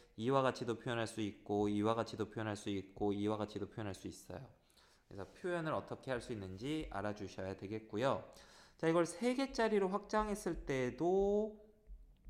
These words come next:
우리가 이제 관계들을, 어, 만들 수가 있는데 세 개짜리일 때는 요렇게 표현을 보통 합니다. 자, 뒤에 비례식을 기준으로 해서 자,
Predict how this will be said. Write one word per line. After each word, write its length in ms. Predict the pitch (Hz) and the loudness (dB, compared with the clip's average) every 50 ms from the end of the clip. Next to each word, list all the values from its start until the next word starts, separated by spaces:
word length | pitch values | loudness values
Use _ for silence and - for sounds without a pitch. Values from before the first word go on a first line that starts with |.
| - - - - - - - - - _ _ | -14 -14 -16 -20 -20 -20 -20 -20 -20 _ _
우리가 800 | - 101 107 113 107 - - 117 139 165 180 185 185 185 - - - | -4 -2 0 0 0 2 6 6 8 8 6 4 2 -4 -10 -14 -14
이제 640 | 107 101 101 104 101 104 113 143 170 208 - - - - - _ - _ _ - | -8 -4 -2 0 0 0 0 0 0 -2 -6 -10 -18 -20 -20 _ -20 _ _ -14
관계들을, 920 | - - 101 101 98 117 113 113 107 98 104 135 170 190 208 208 - - - - _ _ _ _ - | -10 -8 -6 -4 -2 -2 -2 0 0 0 2 2 2 0 0 -4 -8 -14 -20 -20 _ _ _ _ -10
어, 160 | 101 95 92 92 | -10 -8 -6 -4
만들 300 | 95 95 101 110 120 120 | -4 -4 -2 -2 -2 -2
수가 240 | - - 120 120 101 | -4 -4 -2 -2 -2
있는데 840 | 98 95 95 95 95 95 92 123 131 113 95 90 92 107 - - - - _ - - - - - | -2 -4 -6 -6 -6 -2 0 2 2 2 0 -2 -6 -10 -14 -18 -20 -20 _ -18 -16 -16 -16 -18
세 200 | - - - 208 | -16 -6 -4 0
개짜리일 560 | 220 254 247 247 233 226 226 214 185 151 - - | 0 0 2 4 4 4 6 4 2 2 0 0
때는 640 | 123 107 107 127 170 185 151 110 95 90 85 - - - - - - - - - - - - - - - | 0 0 2 0 0 0 0 -2 -4 -6 -8 -10 -10 -12 -16 -20 -20 -20 -20 -20 -20 -20 -20 -18 -4 2
요렇게 420 | 123 156 196 208 208 - 226 214 | 4 6 6 6 4 0 -2 -4
표현을 320 | - - 160 147 139 127 - | -2 -2 -2 0 0 -2 -4
보통 280 | - 95 - 104 101 | -6 -8 -8 -6 -4
합니다. 580 | 135 147 143 104 - - 95 98 120 160 202 - - - - - - _ | -4 -4 -4 -4 -4 -4 -2 0 0 -2 -2 -6 -12 -20 -20 -20 -20 _
자, 160 | - 101 101 - - - | -6 -6 -6 -6 -8 -12
뒤에 480 | - - 147 160 180 185 180 170 - - | -6 -4 0 4 4 4 4 4 0 -4
비례식을 1120 | - - 120 123 127 135 135 135 139 139 139 135 143 147 143 139 139 - 143 135 127 127 | -6 -4 -2 0 0 2 2 0 0 0 0 0 2 2 0 0 0 -2 -2 -2 -2 0
기준으로 420 | - 127 113 127 123 117 110 107 | -2 -2 -2 -2 -4 -2 -2 0
해서 640 | 123 160 165 160 113 110 131 139 117 95 92 - - - - - - - - - _ _ - | 0 -2 -2 0 2 4 4 4 4 2 -2 -8 -16 -20 -20 -20 -20 -20 -20 -20 _ _ -14
자, 100 | - | -14